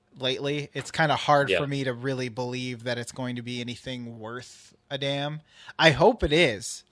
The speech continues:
Speaker 1: I know this is just us being usual poo-poo on everything internet people, but I hope it's good. I don't want it to be shitty, but
Speaker 2: I don't, I don't even know if you can make a good Star Wars game. Like, I don't, I don't know.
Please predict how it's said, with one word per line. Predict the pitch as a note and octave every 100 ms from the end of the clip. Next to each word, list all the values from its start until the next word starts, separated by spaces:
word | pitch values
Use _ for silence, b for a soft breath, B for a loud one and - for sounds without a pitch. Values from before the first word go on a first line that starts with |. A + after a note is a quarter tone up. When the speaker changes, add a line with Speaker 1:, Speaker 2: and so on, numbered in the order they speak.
| _ _ _ -
Speaker 1:
I | F#3+
know | G3+
this | G3 F#3
is | E3+ C#3+
just | C3 D3 D#3
us | D3+ -
being | - D3 C#3
usual | C#3 C#3+ C3+ C#3+
poo-poo | - D3+ - D3
on | C#3
everything | C3 B2+ B2+ C3+ B2+
internet | B2 C#3+ B2 G#2+
people, | - A#2 A#2+ B2
but | A#2+ A2+ - b b b b
I | C3+
hope | C#3 D#4
it's | G#3+ -
good. | D3+ C#3 C#3+
I | F#3+
don't | G#3+
want | G#3 A3+
it |
to | -
be | A#2+
shitty, | - - F#3+ C3+ C3+
but | B2+ A#2+ A#2 -
Speaker 2:
I | E3
don't, | A3 G#3+ _ E3
I | G#3
don't | A3+
even | G#3+ F#3+
know | F#3+ F#3
if | E3+ -
you |
can | D3+ C3
make | A#2 D3
a | F#2+
good | F#2
Star | - E2+
Wars | E2 E2 -
game. | E2+ D2+ E2+ _ _ -
Like, | G#2 F#2 - - -
I | C3+
don't, | F3 -
I | B2
don't | E3+ D#3
know. | D3 C3+